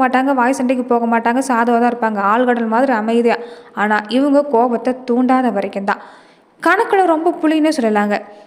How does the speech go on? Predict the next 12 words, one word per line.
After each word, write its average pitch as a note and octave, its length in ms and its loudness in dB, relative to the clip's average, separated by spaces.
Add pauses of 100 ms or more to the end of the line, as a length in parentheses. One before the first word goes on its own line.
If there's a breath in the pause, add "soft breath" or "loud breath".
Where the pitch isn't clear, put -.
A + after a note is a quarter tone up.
(120)
பெரும்பாலும் A3+ 440 0 (300)
இவங்களை F#4+ 340 0
பொறுத்த C4 200 0
வரைக்குமே A#3+ 280 2 (160)
எந்த C#4+ 240 0
விஷயமா A#3+ 280 0
இருந்தாலும் G#3+ 360 2
இவங்களை A3+ 240 0 (100)
திணிக்கக்கூடாது. G#3+ 580 0 (460 loud breath)
இவங்களுடைய E4+ 440 2
சுதந்திரத்துல E4 500 2 (100)
மத்தவங்க A#3 320 0